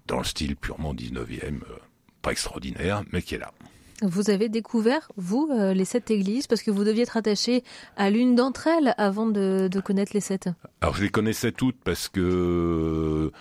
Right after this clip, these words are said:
Speaker 1: euh, malheureusement, euh, cette paroisse de, de, euh, c-, cette, cette paroisse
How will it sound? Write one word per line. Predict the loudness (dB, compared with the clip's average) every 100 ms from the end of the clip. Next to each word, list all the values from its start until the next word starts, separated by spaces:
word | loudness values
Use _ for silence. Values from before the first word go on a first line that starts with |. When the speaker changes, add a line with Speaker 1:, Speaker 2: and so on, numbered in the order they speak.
| -18 -20 _ -10
Speaker 1:
euh, | -8 -6 -8 -6
malheureusement, | -4 -2 -2 -2 0 0 0 0 -2
euh, | -4 -4 -4 -6
cette | -6 -8 -6
paroisse | -6 -2 -2 -2 -4 -10 -8
de, | -8
de, | -6 -6 -6 -6 -4 -4 -4 -8 -12 -14 -12
euh, | -6 -2
c-, | -2 -2
cette, | -2 -2 -4 _ -20 -20 -20 -20 -20 -14
cette | -10 -6
paroisse | -2 0 0 0 -6